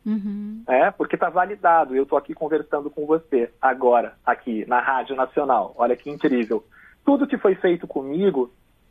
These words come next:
Speaker 2: se teve violência, se teve abandono, se teve negligência, está validado, deu certo, eu tô aqui,
Speaker 1: Uhum.
Speaker 2: vivo, saudável.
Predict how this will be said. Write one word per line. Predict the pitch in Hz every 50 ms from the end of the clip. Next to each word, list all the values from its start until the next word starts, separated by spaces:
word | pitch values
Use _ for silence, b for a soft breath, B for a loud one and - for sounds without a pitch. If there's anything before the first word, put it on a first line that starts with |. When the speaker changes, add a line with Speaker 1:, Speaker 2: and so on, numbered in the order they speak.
| _ -
Speaker 2:
se | 202
teve | - 202 185 175 175
violência, | 156 165 170 160 135 131 135 143 143 139 - - 139
se | _ -
teve | - 160 151 156
abandono, | 143 143 143 135 127 123 127 127 135 139 131 131 127
se | -
teve | - 160 147 - 151
negligência, | 143 139 139 127 117 117 131 139 165 185 190 190 - 127 - _ _ _ -
está | 180 175 - - 185
validado, | 175 156 165 175 185 208 214 180 160 160 170 175 170 147 143
deu | 143 160 180 202
certo, | - - - 180 185 190 185 -
eu | 160
tô | - 190
aqui, | 196 190 _ - 190 175 180 185 190 _ - 214
Speaker 1:
Uhum. | 220 233 196 214 220 214 220 220 220
Speaker 2:
vivo, | 226 180 190 202 190 160 170 170 165 _ _ _ _ _ _ _ -
saudável. | 160 143 143 139 143 156 156 156 160 147 143 143 147 147